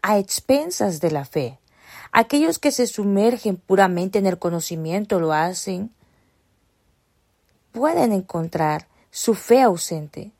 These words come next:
Cuando sea necesaria, una pequeña fe en la persona correcta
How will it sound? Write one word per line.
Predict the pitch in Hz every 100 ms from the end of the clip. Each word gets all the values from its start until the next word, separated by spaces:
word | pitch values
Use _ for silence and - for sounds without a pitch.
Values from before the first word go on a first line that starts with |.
| _ _ - -
Cuando | - 277 285
sea | 285 339 440
necesaria, | 415 233 190 202 208 185 143 - _ _ _ -
una | - 311 359
pequeña | - 220 - 220 208 180
fe | - 190 190
en | 180
la | 151
persona | - 147 - 170 185
correcta | - 156 139 - - 156 -